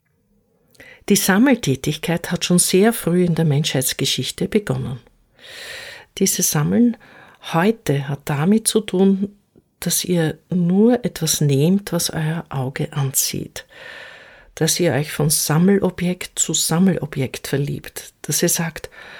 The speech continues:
„Oh, das ist schön“, oder „Ah, das ist auch schön, das habe ich so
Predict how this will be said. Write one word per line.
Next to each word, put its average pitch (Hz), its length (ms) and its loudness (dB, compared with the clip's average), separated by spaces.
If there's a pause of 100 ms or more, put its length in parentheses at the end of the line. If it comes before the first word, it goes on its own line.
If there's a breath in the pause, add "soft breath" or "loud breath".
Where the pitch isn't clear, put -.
(460 loud breath)
„Oh, 175 640 -2
das - 200 -4
ist - 200 -4
schön“, 165 320 -2
oder 139 360 -6 (580 loud breath)
„Ah, 202 460 0
das - 220 -2
ist - 180 -4
auch - 200 -6
schön, 156 400 0 (420 loud breath)
das - 220 -4
habe 151 160 -2
ich - 160 0
so 147 360 -2